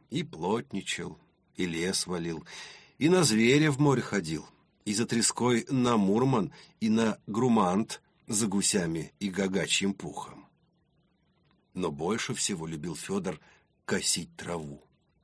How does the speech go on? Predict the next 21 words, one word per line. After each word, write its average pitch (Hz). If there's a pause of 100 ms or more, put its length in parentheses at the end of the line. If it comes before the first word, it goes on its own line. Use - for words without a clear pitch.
(320)
А -
косил 147
он 143
необычным 120
манером. 107 (800)
Замах 101
короткий - (380)
и 107
с -
каким-то 127 (120)
нырком, 107 (380)
да 131
и 165
пятка 123
у 90
косы 90
как-то - (280)
вихлялась. - (600)
Со -
стороны 95
казалось, 90